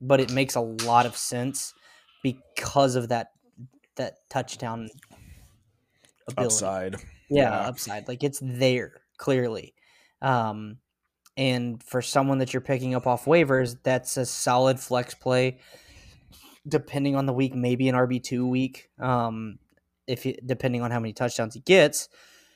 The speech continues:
Speaker 1: And it's not unlikely for him to get multiple touchdowns in a game, so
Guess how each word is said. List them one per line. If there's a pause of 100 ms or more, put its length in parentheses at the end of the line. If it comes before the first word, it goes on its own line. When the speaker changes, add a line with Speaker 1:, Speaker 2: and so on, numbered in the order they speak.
(360)
Speaker 1:
And (120)
it's
not
unlikely
for
him
to
get
multiple
touchdowns
in
a
game,
so